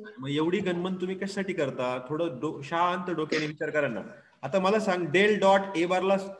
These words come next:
आणखी एक नाव आहे, काय म्हणतात सांग बरं? del dot A bar ला आणखी एक शब्द वापरतो आपण, काय? आणखी एक वाक्य आहे, आणखी एक, अ, नाव आहे, काय?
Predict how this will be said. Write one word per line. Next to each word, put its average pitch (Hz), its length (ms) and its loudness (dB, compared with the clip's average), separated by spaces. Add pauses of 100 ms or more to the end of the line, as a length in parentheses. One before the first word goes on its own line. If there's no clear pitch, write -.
आणखी 180 280 -4
एक 190 120 -2
नाव 170 220 4
आहे, 120 200 4
काय 151 220 0
म्हणतात 139 280 -2
सांग 131 240 -6
बरं? 117 160 -2 (4000)
del 180 260 2
dot 180 240 2
A 160 80 0
bar 170 120 2
ला 170 120 4
आणखी 170 280 0
एक 180 80 0
शब्द 135 260 -4
वापरतो 117 400 0
आपण, 107 180 -6
काय? 127 340 -6 (540)
आणखी 160 240 -2
एक 180 120 0
वाक्य 143 300 0
आहे, 92 180 -2
आणखी 139 340 -4
एक, 160 220 -4
अ, 135 180 -2 (600)
नाव 135 240 0
आहे, 95 300 0
काय? 135 280 -4